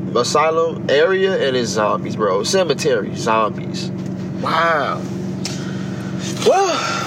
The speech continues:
Speaker 2: it sounds like Black Ops four deserves, uh, some digging into. <laughs>
Speaker 1: I'm up in your ass.
Speaker 2: <laughs> Turned up in a spot.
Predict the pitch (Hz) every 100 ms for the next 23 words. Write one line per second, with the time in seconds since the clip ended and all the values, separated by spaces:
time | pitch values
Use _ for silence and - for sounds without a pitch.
0 | - - - - - - - - - -
1 | 170 190 220 220 220 196 196 208 208 196
2 | - 202 175 170 190 190 180 190 185 180
3 | 170 175 180 - - 165 151 185 180 165
4 | 180 185 185 196 214 - - - - -
5 | - - - - - - - - - -
6 | - - - - - - - - - -
7 | - 131 - - - - - 185 311 427
8 | 440 440 453 440 440 427 359 330 - -
9 | - - - - - - - 185 185 190
10 | 185 175 160 147 160 180 139